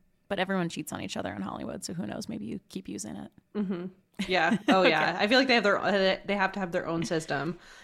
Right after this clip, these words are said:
Speaker 2: 'cause it's your, it's your, like, rule, or not rule, but more, like, descriptor that once everyone's an eleven out of ten, they're just, everyone's banging everyone. Like, sexuality
Speaker 1: Yeah.
Speaker 2: just gets thrown out the door, and, and, uh, and I think so. So, yeah, they must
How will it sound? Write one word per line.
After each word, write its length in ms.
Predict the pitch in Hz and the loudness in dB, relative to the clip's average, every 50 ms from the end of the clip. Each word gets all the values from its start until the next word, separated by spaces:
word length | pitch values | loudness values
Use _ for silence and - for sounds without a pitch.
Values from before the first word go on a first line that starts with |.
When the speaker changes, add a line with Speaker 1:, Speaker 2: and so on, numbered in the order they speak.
| - - | -4 -2
Speaker 2:
'cause 120 | - 240 | 0 2
it's 180 | 294 269 269 - | 2 2 2 2
your, 440 | 247 269 302 349 339 233 - - - - _ | 4 6 8 8 8 6 4 0 -8 -14 _
it's 260 | - 214 - - - | -2 -2 -2 -2 -2
your, 220 | 214 220 233 240 240 | 0 2 4 4 4
like, 260 | 214 190 175 - - - | 4 4 2 0 -4 -6
rule, 480 | 180 175 175 170 165 160 160 160 - - | -4 -2 0 0 2 2 2 2 0 0
or 100 | - 175 | 2 2
not 240 | 180 190 180 147 - | 4 4 4 4 4
rule, 260 | 170 175 160 160 165 | 2 2 4 2 2
but 260 | 160 - 165 233 - 175 | 4 4 2 2 2 0
more, 220 | 165 160 156 156 | 0 0 0 0
like, 200 | 156 156 160 - - | 0 -2 -4 -4 -6
descriptor 520 | 170 - - - 170 160 - 180 156 151 | -6 -4 -2 -2 -2 0 0 0 0 2
that 280 | 156 156 143 - - - - - - - - | 2 2 0 0 -4 -10 -20 -20 -14 -4 0
once 280 | 180 190 185 185 185 | 2 2 2 2 2
everyone's 640 | - 170 175 180 180 175 165 160 156 160 175 170 - | 2 2 2 4 2 0 0 0 0 -2 -2 -4 -4
an 120 | - 180 180 | -2 -2 0
eleven 340 | 170 165 160 160 165 170 | 2 2 2 4 2 2
out 100 | 156 151 165 | 2 2 0
of 60 | 160 | 0
ten, 480 | - - 170 151 156 165 185 190 190 190 - - | 0 0 0 0 0 2 2 0 0 -2 -4 -4
they're 140 | - 175 170 | -2 -2 -2
just, 380 | 165 - 175 170 - - - - _ _ - _ _ _ _ _ - | -2 -2 -4 -4 -4 -6 -10 -14 _ _ -20 _ _ _ _ _ 2
everyone's 480 | 196 214 185 190 185 185 185 185 160 | 2 4 4 4 6 6 6 6 4
banging 280 | - 170 170 170 175 170 | 4 2 2 2 2 0
everyone. 600 | 151 151 165 175 185 190 190 190 190 202 208 202 - - - | 0 0 0 0 0 2 2 2 2 2 2 0 -2 -2 0
Like, 160 | 180 170 175 | 0 0 2
sexuality 560 | - 202 185 185 - 185 160 151 156 170 175 | 2 2 2 2 4 4 4 4 4 4 2
Speaker 1:
Yeah. 40 | 170 | 0
Speaker 2:
just 120 | 170 - - | 0 -2 -2
gets 260 | 180 139 - - - | -4 -4 -4 -8 -12
thrown 320 | - - 185 185 175 170 165 | -2 0 2 2 4 4 2
out 200 | 156 156 156 - | 2 0 0 -2
the 60 | 170 | -2
door, 320 | 170 165 151 165 196 214 | -2 0 2 4 4 4
and, 200 | 196 180 165 170 - - - - - - - - - - _ _ _ | 4 4 2 -2 -6 -12 -18 -20 -20 -20 -20 -20 -20 -20 _ _ _
and, 100 | 180 185 | -2 0
uh, 180 | 160 156 127 - - - | 0 0 -2 -4 -4 -4
and 120 | - 175 | 0 2
I 140 | 165 180 247 269 | 4 4 4 4
think 200 | 202 156 151 - | 2 -2 -4 -4
so. 180 | - - 127 170 | -4 -4 -4 -2
So, 160 | - - 180 | -2 0 2
yeah, 240 | 175 151 131 - - | 4 4 4 4 4
they 140 | 180 190 190 | 4 6 8
must 320 | 214 226 233 - - - | 8 6 6 4 -2 -10